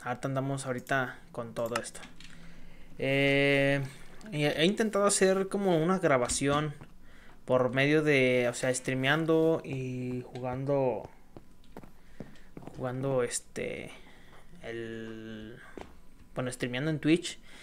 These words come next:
y grabando, pero como escucho música en, <laughs> en vivo, se podría decir, y evito que se grabe, pero sí se grababa en, pues, en el video, ¿no? Entonces, lo que hice fue dejar de,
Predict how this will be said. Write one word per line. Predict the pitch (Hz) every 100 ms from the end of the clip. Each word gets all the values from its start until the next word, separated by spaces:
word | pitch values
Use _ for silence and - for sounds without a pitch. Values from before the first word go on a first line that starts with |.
| - -
y | 127
grabando, | 127 117 123 147 170 180
pero | 170 175 185 185
como | 160 151 147 147 147
escucho | - 170 160 190
música | 180 196 196 180 170 147
en, | 135 123 123 127 131 147 131 -
<laughs> | -
en | 127
vivo, | 131 160 165 160 - -
se | -
podría | - 117
decir, | 120 131 127 127 - - - - - - - - -
y | 123 123
evito | 120 135 147
que | 135
se | - 135
grabe, | 139 143 143
pero | 151 147
sí | 143 151
se | 143 165
grababa | 151 135 143 147
en, | 131 123 117 104 - - - - - - -
pues, | - 127
en | 127
el | 113
video, | 117 123 123
¿no? | 117 139 - - - - - -
Entonces, | 139 139 175 190 185 196 190 175
lo | 131
que | 139
hice | 131 147
fue | 143
dejar | 135 139 127
de, | 131 135 113